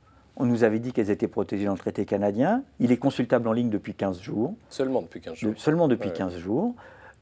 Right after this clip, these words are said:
Speaker 1: Euh, en anglais, c'est tellement plus facile. Euh, et, et donc, euh, on s'aperçoit qu'il y a simplement cent soixante-quatorze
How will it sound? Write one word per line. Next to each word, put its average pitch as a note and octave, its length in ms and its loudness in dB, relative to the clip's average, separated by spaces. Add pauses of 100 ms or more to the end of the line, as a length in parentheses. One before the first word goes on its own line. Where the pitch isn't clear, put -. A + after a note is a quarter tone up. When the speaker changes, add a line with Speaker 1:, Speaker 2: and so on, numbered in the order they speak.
Speaker 1:
Euh, G2 220 2 (520)
en A#2 120 2
anglais, B2 320 6
c'est - 180 -12
tellement A2 240 2
plus G#2+ 140 -8
facile. G#3+ 420 0 (320)
Euh, A#2+ 180 10 (220)
et, D#3+ 300 8
et - 20 10
donc, A#3 440 6 (300)
euh, C3 240 10
on D#3 60 -4
s'aperçoit D#3 480 4
qu'il F#3 140 -4
y - 20 4
a A#2+ 40 2
simplement C#3 520 -2 (420)
cent D#3+ 300 -4
soixante-quatorze A#2 920 -2